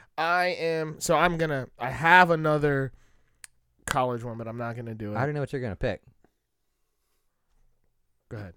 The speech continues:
Speaker 1: What do you think I'm gonna pick?
Speaker 2: You're picking creamsicle.
Speaker 1: No, I'm actually picking the Buccaneers all pewters. The, they're, like, dark gray, kinda brown
Speaker 2: Mm, okay.
Speaker 1: with, dude.
Speaker 2: Good, 'cause the creamsicles are ugly.
Speaker 1: Yeah.
Speaker 2: I hate the creamsicles. <laughs>
Speaker 1: I'll be honest with you,
Speaker 2: I was,
Speaker 1: I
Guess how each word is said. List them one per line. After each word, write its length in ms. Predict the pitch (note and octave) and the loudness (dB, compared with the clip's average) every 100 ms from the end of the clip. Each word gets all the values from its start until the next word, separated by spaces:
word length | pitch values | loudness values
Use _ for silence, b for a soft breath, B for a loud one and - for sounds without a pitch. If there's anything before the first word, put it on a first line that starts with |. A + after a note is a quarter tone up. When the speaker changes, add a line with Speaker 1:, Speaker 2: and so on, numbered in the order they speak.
| _ | _
Speaker 1:
What 120 | A#2+ | -14
do 40 | |
you 60 | A2 | -14
think 100 | G#2+ | -14
I'm 60 | G#2 | -18
gonna 100 | G2 | -16
pick? 80 | G2+ | -6
Speaker 2:
You're 120 | C#3 | -2
picking 220 | D3 B2 | 0 -2
creamsicle. 480 | A2 D3+ - G2 E2+ - _ _ _ - | -4 -6 -6 -10 -12 -14 _ _ _ -8
Speaker 1:
No, 340 | A#2 E3 C3 - b b - | 2 4 4 -2 b b -16
I'm 100 | - | -2
actually 420 | D3 D#3+ - D3 | 0 0 -2 -4
picking 380 | - C3+ C3 B2+ | -4 -4 -6 -8
the 80 | A#2+ | -6
Buccaneers 580 | B2 A#2 B2 A#2 G#2 - _ - | -6 -6 -8 -8 -10 -14 _ -2
all 220 | A#2 A#2 | 2 2
pewters. 640 | A2+ - B2+ A2 F2+ F2+ - _ - | 0 -2 -2 -2 -6 -8 -12 _ -12
The, 380 | G#2 G2+ G2 - | -8 -8 -8 -10
they're, 180 | A2+ A2 | -10 -8
like, 300 | G2+ G#2 - _ _ A#2 - | -10 -12 -20 _ _ -16 -4
dark 320 | C#3+ C#3 A#2 | -2 -4 -6
gray, 360 | A#2 C3 B2+ | -4 -2 -2
kinda 260 | B2 C3+ A#2+ | -2 -6 -6
brown 680 | A2 A#2+ A#2+ A2 G#2 G#2 G2 - - | -6 -2 0 0 0 -2 -6 -12 -4
Speaker 2:
Mm, 60 | |
okay. 300 | D#3+ F3 A2 G2+ | -2 2 0 0
Speaker 1:
with, 300 | - D3 B2+ - - - C#3 | -6 -8 -8 -16 -20 -16 -2
dude. 80 | |
Speaker 2:
Good, 240 | C#3+ C3 F2 | 2 2 2
'cause 140 | D3 | -4
the 80 | A#2+ | -4
creamsicles 500 | D3+ D#3 - E3 B2 | -2 -4 -4 -4 -4
are 100 | G2 | -4
ugly. 300 | F2+ E2+ F2 - - | -6 -10 -14 -16 -6
Speaker 1:
Yeah. 480 | E3 F#3 E3+ E3+ D#3+ - | 4 6 8 6 4 2
Speaker 2:
I 120 | C3 | 0
hate 180 | B2+ C3 | 0 2
the 80 | D4 | 4
creamsicles. 800 | E3 - G4 - - - - F3 | 6 6 6 8 6 4 4 6
<laughs> 40 | |
Speaker 1:
I'll 160 | G3 A3 | 8 8
be 100 | A3+ | 8
honest 240 | G3+ A3 | 6 6
with 80 | G#3 | 8
you, 60 | |
Speaker 2:
I 40 | F#3 | 8
was, 80 | |
Speaker 1:
I 60 | F#3 | 10